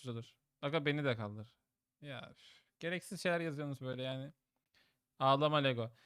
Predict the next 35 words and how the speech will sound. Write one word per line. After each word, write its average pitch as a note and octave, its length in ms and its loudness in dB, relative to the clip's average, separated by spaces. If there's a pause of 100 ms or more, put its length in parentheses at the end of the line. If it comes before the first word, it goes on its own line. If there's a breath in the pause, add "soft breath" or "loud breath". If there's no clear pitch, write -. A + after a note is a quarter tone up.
(200)
Neden G3+ 300 8
ban A3+ 120 12
yediğimi G#3+ 300 8
bilmek G#3+ 240 6
istiyorum. F#3+ 280 8
Yüksek F#3+ 220 8
ihtimal G3+ 300 8
ağlamadan F#3+ 400 12
Lego F#3 140 10
yazdım E3+ 420 10
diye D#3 100 8
yedim. D#3 180 4
Kusura F3 320 8
bakma E3+ 260 8
o E3 40 10
an F3+ 180 10
ölüp E3+ 260 6
bayağı E3 220 12
tepki E3 300 2
vermiştin. D3+ 420 4
Ondan D#3 340 4
yazdım. D3+ 340 4
Ciddi C3+ 300 -2
değil C#3+ 180 4
taşağına. A#2+ 540 0 (1600 soft breath)
Ya D3 280 2 (120)
böyle C4 260 10
şeyler A#3+ 280 10
ban B3 120 10
sebebi. B2 400 2
Bunu G3 200 2
bilin. F#3+ 340 2 (160)
Çünkü G#3 460 2 (580)
sinir B3+ 320 2
olmuşum. G#3+ 500 4